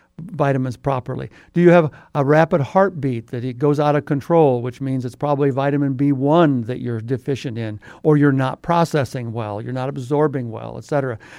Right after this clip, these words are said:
So all of these different things are signs of whether or not your body is working, but it means that there are certain things you can eat and certain things you can't eat,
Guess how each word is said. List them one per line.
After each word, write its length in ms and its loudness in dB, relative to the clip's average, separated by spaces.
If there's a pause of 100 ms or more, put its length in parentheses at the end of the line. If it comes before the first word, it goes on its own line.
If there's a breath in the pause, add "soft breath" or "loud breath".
So 180 6
all 180 6
of 80 2
these 140 0
different 380 -2
things 240 0
are 160 0
signs 640 0 (300 loud breath)
of 280 2 (340 soft breath)
whether 400 4
or 120 2
not 280 2
your 120 0
body 360 0
is 120 -2
working, 340 4
but 200 2
it 180 -2
means 440 0
that 260 -2 (160 soft breath)
there 100 2
are 60 4
certain 400 -2
things 300 0
you 100 0
can 160 0
eat 220 0
and 180 -6
certain 320 -8
things 280 -6
you 80 -6
can't 360 -4
eat, 180 -8